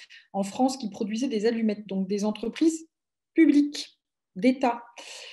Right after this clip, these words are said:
Et, euh, elle a des analyses extrêmement intéressantes sur le fait qu'effectivement, oui, euh, aujourd'hui, euh, on a toute une littérature qui nous vient de pays anglo-saxons où, euh,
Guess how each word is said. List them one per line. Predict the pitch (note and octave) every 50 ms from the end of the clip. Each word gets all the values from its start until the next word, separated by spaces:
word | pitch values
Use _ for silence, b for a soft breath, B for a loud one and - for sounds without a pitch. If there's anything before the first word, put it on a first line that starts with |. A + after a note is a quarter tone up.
| B B _ -
Et, | A3 A#3 A#3+ A#3+ A3+ - -
euh, | G3 F#3+ F#3 F#3 F3+ F3 F3 F3 E3+ E3+ -
elle | - G3 G#3 G3+
a | G3
des | F#3+ G#3 G3+ A3+
analyses | A#3+ A3 A3+ B3 D4 C#4+ A#3+
extrêmement | A3+ - - - A3+ A3+ B3 B3+
intéressantes | A#3 A#3 A3 G3 F#3+ G3 G3 - D4+ E4 F4+ F4
sur | - - - - C#4+ D4 C#4+ D4 G3+ F3+
le | F#3 F3+ F#3
fait | F3+ - D#4+ D#4
qu'effectivement, | D4+ A3 F#3+ F#3+ A3 G#3+ - - D#4 E4 C#4+
oui, | B3 C4+ C4+ B3 - - - -
euh, | F#3 F3 D#3+ D#3+ - - - - - -
aujourd'hui, | - G3+ G#3 G3+ G#3 G3 G#3 G#3 A#3 C4+ C#4+ C4+ A3+
euh, | F3+ E3+ E3 - -
on | F3+ F#3+
a | G3 G3
toute | G3 - C4 -
une | C4 A3+ A3
littérature | A3 - - A3 G#3 G#3+ G#3+ - - D4 C#4+ C#4+ -
qui | - G#3+
nous | G3+ G3+
vient | G3 A3 A#3 B3
de | A3
pays | A3+ G#3 G3 G3+
anglo-saxons | G3 G3 F#3+ G3+ G#3+ - - G#3+ - - - B3+ B3 B3 A#3+ A#3+ -
où, | B3 B3 B3 B3+ B3 G3+
euh, | E3+ E3 E3